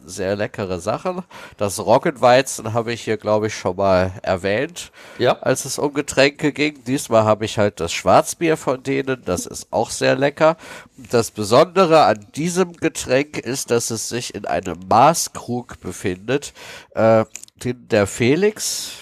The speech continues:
Speaker 1: mein kleiner siebenjähriger Sohn, äh, mir, äh, für mich ausgesucht hat, als er mit seiner Mutter in Heidelberg war. Den weihe ich heute ein, diesen Maßkrug.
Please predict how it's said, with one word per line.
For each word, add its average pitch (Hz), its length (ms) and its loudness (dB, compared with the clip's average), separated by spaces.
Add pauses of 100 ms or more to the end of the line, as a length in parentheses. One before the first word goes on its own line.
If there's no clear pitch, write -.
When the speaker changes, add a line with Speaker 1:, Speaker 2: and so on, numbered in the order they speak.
Speaker 1:
mein 107 400 0 (160)
kleiner 107 480 2
siebenjähriger 107 760 -4
Sohn, 113 400 -4 (460)
äh, 117 340 4
mir, 127 520 6
äh, 113 100 2
für 139 160 2
mich 147 280 0
ausgesucht 123 760 2
hat, 139 200 2
als 113 200 0
er 104 120 0
mit 107 160 -2
seiner 107 280 2
Mutter 107 340 -2
in 90 180 -6
Heidelberg 98 640 2
war. 64 260 -4 (360)
Den 92 300 -4
weihe 101 260 6
ich 92 200 -2
heute 92 320 0
ein, 95 220 2
diesen 85 300 -6
Maßkrug. - 640 -6